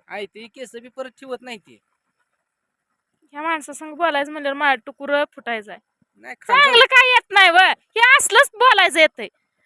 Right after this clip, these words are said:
Speaker 2: सकाळचं वातावरण किती चांगलं आहे, धुकाट पडलंय, किती भारी दिसतंय बघा सगळीकडं, एकदम मस्त वातावरण आहे. असल्या वातावरणात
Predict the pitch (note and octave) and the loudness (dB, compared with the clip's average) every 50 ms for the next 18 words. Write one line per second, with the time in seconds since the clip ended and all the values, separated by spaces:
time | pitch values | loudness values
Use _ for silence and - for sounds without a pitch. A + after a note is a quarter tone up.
0 | _ _ _ - G4 F#4 - G#4+ A4+ - A#4 A4 A4 A4 - - G4 G4+ G#4 G#4 | _ _ _ -2 -2 0 2 2 2 2 2 4 4 4 4 4 2 2 2 0
1 | G4 G4+ - - F#4 F4+ - G4 F4+ E4+ D#4 C#4+ C#4 C4 C#4 A#3+ D#4 C#4+ - E4+ | -4 -6 -6 -6 -6 -2 0 0 0 0 2 2 2 2 2 0 -6 -6 -4 -4
2 | E4 - _ E4+ D4 A#3 B3+ C4 C4 _ D#4+ - F#4 D#4 F4 F4+ E4 D#4 C#4 G#3+ | -4 -2 _ -4 -4 -2 -4 -6 -6 _ -10 -10 -10 -4 -2 -2 -2 -2 -8 -14
3 | C4+ C#4 - _ C#4 B3+ A#3+ B3 A#3+ A#3+ - - D4 A#3 A#3+ A#3 _ _ A3+ A3 | -14 -18 -12 _ -10 -6 -6 -6 -6 -8 -12 -12 -14 -14 -16 -18 _ _ -14 -12
4 | A#3 A#3 A3+ G3+ F#3+ A#3 B3 A#3 A#3 B3 B3+ - - - C4+ C#4 C#4+ C#4+ _ C4+ | -12 -14 -14 _ -18 -16 -16 -12 -12 -12 -12 -12 -12 -10 -4 -2 -2 -2 _ -6
5 | A#3+ A3+ A3+ A#3 A#3 A#3 A#3 A#3+ B3 _ _ _ _ _ _ - E4+ E4+ - E4 | -8 -8 -8 -10 -10 -10 -10 -10 -12 _ _ _ _ _ _ -8 -6 -6 -2 0
6 | F#4 F#4+ G4+ G4+ F#4+ _ F#4+ F4+ F#4 F#4+ F#4 F4+ F4 F4 | 2 2 4 2 0 _ -2 2 2 2 0 2 0 0